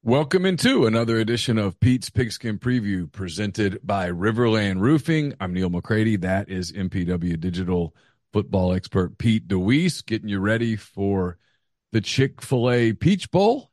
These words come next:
It's Ole Miss and Penn State, noon Eastern, eleven Central,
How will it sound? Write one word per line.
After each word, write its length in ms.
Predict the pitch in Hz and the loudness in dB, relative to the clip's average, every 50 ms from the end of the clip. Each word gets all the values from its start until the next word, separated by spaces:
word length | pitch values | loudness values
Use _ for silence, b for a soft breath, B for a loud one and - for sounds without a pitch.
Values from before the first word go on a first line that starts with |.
| 135 - | -18 -18
It's 220 | - - - - _ - | -16 -16 -18 -16 _ -2
Ole 220 | - 120 143 151 | 2 2 2 2
Miss 380 | 165 185 156 113 - - - - - | 2 0 0 0 -2 -4 -8 -10 -8
and 240 | 98 95 92 90 - | -6 -6 -6 -6 -2
Penn 280 | 104 113 127 135 143 | 0 2 2 2 2
State, 400 | 117 - - 139 139 143 135 - _ _ _ _ _ _ _ - | 0 -2 -2 -2 0 0 -2 -4 _ _ _ _ _ _ _ -4
noon 380 | 90 101 120 135 147 151 143 | 0 0 2 2 2 0 0
Eastern, 560 | 135 - 135 139 135 - - 151 139 135 135 - | 0 0 0 0 -2 -2 -2 0 0 0 -2 -4
eleven 680 | - 90 85 87 95 110 120 117 127 123 120 120 110 101 | -6 -6 -6 -4 -2 -2 -2 -2 -2 -4 -4 -4 -6 -8
Central, 580 | - - - 120 123 117 - 131 123 123 117 | -10 -8 -6 -6 -6 -4 -2 0 0 0 -2